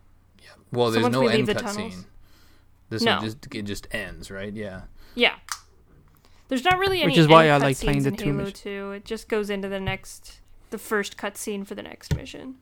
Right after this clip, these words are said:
Speaker 1: Right.
Speaker 3: Yeah, the missions flow into each other quite well when
Speaker 1: Mm-hmm.
Speaker 3: you play as one character.
Speaker 1: Yes.
Speaker 2: Yeah.
Speaker 1: Uh, the other thing, oh, I, I f-, forgot to mo-,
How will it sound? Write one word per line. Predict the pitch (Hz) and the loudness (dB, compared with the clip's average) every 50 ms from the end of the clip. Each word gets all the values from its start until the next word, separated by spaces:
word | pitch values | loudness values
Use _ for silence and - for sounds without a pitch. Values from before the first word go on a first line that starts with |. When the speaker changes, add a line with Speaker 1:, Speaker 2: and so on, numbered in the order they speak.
| _ _ _ _ _ _ | _ _ _ _ _ _
Speaker 1:
Right. | - 95 90 87 - _ _ - | -14 -14 -14 -14 -18 _ _ -8
Speaker 3:
Yeah, | - 156 143 135 131 131 | -4 -4 -2 -2 -4 -6
the | 131 - | -2 0
missions | 170 196 214 - 269 247 - | 2 2 4 6 4 4 4
flow | - - - - 196 | 0 -6 0 2 4
into | 196 208 196 185 | 4 4 2 0
each | 156 - | 0 0
other | 143 139 | -2 0
quite | - - 139 - | 0 0 -2 0
well | - 131 131 131 | 0 -2 -2 0
when | 127 123 110 | -2 -2 -2
Speaker 1:
Mm-hmm. | 110 139 131 | 0 0 2
Speaker 3:
you | 131 131 | 2 0
play | - - 131 123 123 | 0 -2 -4 -2 -2
as | 123 120 - - - | -2 -4 -6 -10 -10
one | - 120 123 143 160 | -4 -2 0 0 0
character. | 156 - - - - - - - - - - _ _ | -2 -6 -10 -10 -10 -12 -14 -14 -14 -16 -18 _ _
Speaker 1:
Yes. | 127 104 - - - - - - - - | -14 -14 -14 -14 -18 -20 -20 -18 -18 -8
Speaker 2:
Yeah. | - 226 - - - _ _ _ _ _ _ _ - _ _ _ _ _ _ _ - _ _ _ - - | -8 -8 -8 -8 -14 _ _ _ _ _ _ _ -20 _ _ _ _ _ _ _ -20 _ _ _ -8 -6
Speaker 1:
Uh, | 120 117 | -4 -4
the | 113 113 123 | -2 -2 -2
other | 123 131 151 | 0 0 0
thing, | 147 160 143 127 | 0 0 0 0
oh, | 117 123 | 2 2
I, | 120 117 | 2 2
I | 117 117 123 | 0 0 -4
f-, | 117 - | -4 -4
forgot | - 131 120 - - 127 123 | -6 -12 -10 -4 0 0 0
to | 123 | 0
mo-, | 113 110 107 117 | 0 -2 -4 -4